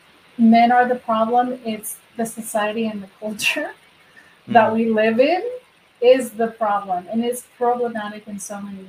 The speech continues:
Speaker 1: ways. And I think that that is important to externalize, because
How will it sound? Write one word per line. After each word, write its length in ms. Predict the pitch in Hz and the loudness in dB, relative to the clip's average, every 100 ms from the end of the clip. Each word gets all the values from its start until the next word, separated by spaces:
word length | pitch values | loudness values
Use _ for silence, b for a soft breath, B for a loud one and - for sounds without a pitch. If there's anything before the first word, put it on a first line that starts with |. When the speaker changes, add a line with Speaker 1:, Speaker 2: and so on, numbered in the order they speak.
| 190 | -10
Speaker 1:
ways. 500 | 226 - - - - _ _ _ _ _ - | -10 -10 -20 -18 -20 _ _ _ _ _ -10
And 680 | 214 208 208 202 202 196 190 _ _ _ _ _ _ _ _ _ _ - | -2 2 2 2 -4 -10 -12 _ _ _ _ _ _ _ _ _ _ 0
I 200 | 226 262 | 2 2
think 420 | 277 302 302 311 _ - | 0 -6 -6 -8 _ -2
that 580 | 254 233 220 - - - _ _ _ _ _ _ _ | 2 2 2 -2 -8 -10 _ _ _ _ _ _ _
that 320 | 220 196 233 247 | -6 0 2 2
is 120 | 254 | 0
important 480 | 262 - 254 247 233 | -4 -4 -4 -4 -8
to 120 | 254 | -8
externalize, 760 | 226 - 233 226 240 240 233 226 | -8 -10 -6 -4 -2 -4 -4 -8
because 560 | 220 - 196 190 190 | -16 -14 -10 -10 -12